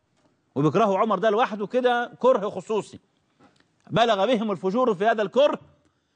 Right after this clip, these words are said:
أن هؤلاء المدعين للإسلام، بيدعوا أن هم مسلمين زعموا،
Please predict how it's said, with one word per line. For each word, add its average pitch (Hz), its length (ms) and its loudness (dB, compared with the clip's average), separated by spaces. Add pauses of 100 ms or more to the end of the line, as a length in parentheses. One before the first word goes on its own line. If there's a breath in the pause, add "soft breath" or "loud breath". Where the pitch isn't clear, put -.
(160)
أن 147 140 0
هؤلاء 190 360 0
المدعين 208 520 0
للإسلام، 226 680 0 (100)
بيدعوا 180 320 0
أن 202 140 0
هم 196 80 0
مسلمين 226 380 -2
زعموا، 190 360 0